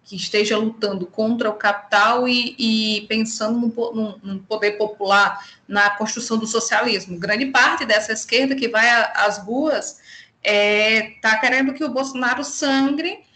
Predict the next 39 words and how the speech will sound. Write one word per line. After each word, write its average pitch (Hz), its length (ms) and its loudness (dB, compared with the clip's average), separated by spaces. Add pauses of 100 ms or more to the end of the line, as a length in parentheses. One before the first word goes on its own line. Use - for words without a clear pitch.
(220)
pra 240 160 0
ter 254 140 0
uma 269 160 2
eleição 285 400 -2
em 277 80 0
dois 294 200 -2
mil 302 140 -2
e - 20 -4
vinte 302 220 -6
e 403 60 -8
dois. 226 480 -2
Enquanto 233 360 -4
isso, 294 520 -2
a, 208 400 -2
a 208 140 2
esquerda 233 340 -2
radical 226 520 0
tá 269 100 0
dizendo, 269 800 0
"Fora 240 240 0
Bolsonaro, 240 600 0
Mourão 277 300 2
e 339 100 -2
Guedes." 247 680 0 (540)
É, 185 440 2
se 185 220 -8
o 247 60 -6
Bolsonaro 240 540 -4
morre, 202 340 -4 (120)
como 220 180 -6
é 214 140 0
que, 247 520 -4
que 208 540 -2
os 196 140 -6
partidos 226 680 -2
de 202 80 -10
esquerda 208 400 -4
da 208 180 2
ordem 208 460 0